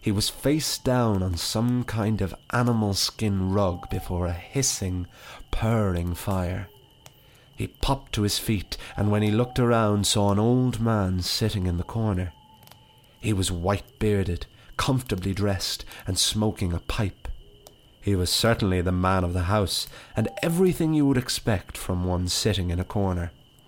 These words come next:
"You were asleep for quite a while there,"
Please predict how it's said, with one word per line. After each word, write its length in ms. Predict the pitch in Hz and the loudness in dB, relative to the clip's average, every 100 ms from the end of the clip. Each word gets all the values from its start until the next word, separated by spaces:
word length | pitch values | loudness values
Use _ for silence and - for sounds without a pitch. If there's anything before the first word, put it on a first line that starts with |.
| - - - - - - - - - - - - - - - - - - - 807 - - - - - - | -20 -20 -20 -20 -20 -20 -20 -20 -20 -20 -20 -20 -20 -20 -20 -20 -20 -18 -18 -18 -20 -20 -20 -20 -18 -8
"You 140 | 101 | 0
were 160 | 120 151 | 2 2
asleep 420 | 143 - 151 - | 0 0 -2 -2
for 140 | - - | -4 -4
quite 320 | - 156 185 | 2 2 4
a 100 | 160 | 4
while 260 | 175 240 233 | 4 4 4
there," 320 | 110 64 | 4 2